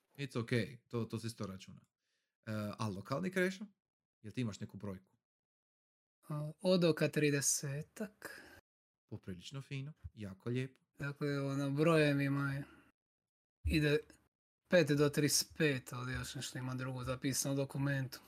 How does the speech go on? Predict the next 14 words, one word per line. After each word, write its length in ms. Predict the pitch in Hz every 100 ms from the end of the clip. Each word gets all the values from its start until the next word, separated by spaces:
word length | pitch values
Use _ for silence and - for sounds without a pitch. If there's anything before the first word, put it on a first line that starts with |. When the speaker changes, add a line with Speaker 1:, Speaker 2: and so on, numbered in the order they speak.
| - _ _ _
Speaker 1:
Ok. 160 | 214 269 277 - _
Speaker 2:
Pa 140 | - 135
bit 160 | 135
će, 140 | - - - -
bit 180 | 151 143
će 120 | 143
taman 360 | 151 151 160 143
tu 160 | 151
negdje. 300 | 143 143 -
Speaker 1:
E, 840 | - _ _ _ _ _ _ - 127 123 120 120 120 117 113 -
ja 380 | 107 131 185 208
imam 380 | 190 220 185 160 - _ _
pedeset 460 | 113 123 120 - 120
pet. 380 | - 120 120 -